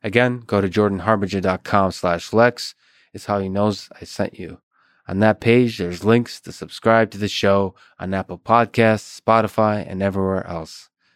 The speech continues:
This show is presented by Cash App, the number one finance app in the App Store. When you get it, use code lex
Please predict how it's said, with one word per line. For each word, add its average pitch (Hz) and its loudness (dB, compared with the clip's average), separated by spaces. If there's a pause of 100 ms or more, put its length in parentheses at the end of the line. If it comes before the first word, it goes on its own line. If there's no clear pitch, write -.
(760)
This 117 2
show 113 2
is - -20
presented 107 -2
by 98 0
Cash 98 -2
App, - -8 (320)
the 98 -8
number 113 2
one 110 2
finance 107 0
app 104 2
in 95 -4
the 92 0
App 98 2
Store. 85 -8 (360)
When 98 -8
you 92 -4
get 117 6
it, - 0 (180)
use 107 -2
code 92 -4
lex 110 0